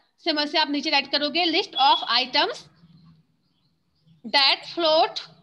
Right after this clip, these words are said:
or float on oil or kerosene are as follow, जो कि फॉलो किए गए हैं। अब जो भी आपने उसमें write किया है, जो पानी में तैरते हैं, उसी से आपको इसमें भी write करना है, उसमें से क्या इसमें तैर, तैरेगा, क्या नहीं तैरेगा,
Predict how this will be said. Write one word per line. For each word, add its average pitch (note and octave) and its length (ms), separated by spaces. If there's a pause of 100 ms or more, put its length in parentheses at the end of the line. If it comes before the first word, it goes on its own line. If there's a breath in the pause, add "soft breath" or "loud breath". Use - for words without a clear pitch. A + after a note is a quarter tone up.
or C#4+ 300 (400)
float E4+ 280 (260)
on D4 200
oil C#4 520 (1040)
or D4+ 180 (220)
kerosene D4 640 (680)
are D4 200
as C4 460
follow, A#3+ 320
जो A#3+ 120
कि D#4+ 140
फॉलो B3+ 280
किए C4 200
गए B3+ 80
हैं। C4 420 (320 loud breath)
अब A#3+ 100
जो D4 120
भी E4 100
आपने D#4+ 280
उसमें F4 240
write D4+ 240
किया D4+ 280
है, C4 420
जो C4 80
पानी C4 260
में D#4 100
तैरते C4+ 320
हैं, D4+ 60
उसी D#4+ 240
से E4 240 (360)
आपको C4+ 260
इसमें E4+ 180
भी E4+ 60
write C4+ 180
करना C#4 300
है, D#4+ 60
उसमें D#4+ 180
से E4+ 100
क्या D#4 180
इसमें D4 260
तैर, A#3 220
तैरेगा, C4 440
क्या C#4+ 160
नहीं A#3+ 140
तैरेगा, F#3+ 500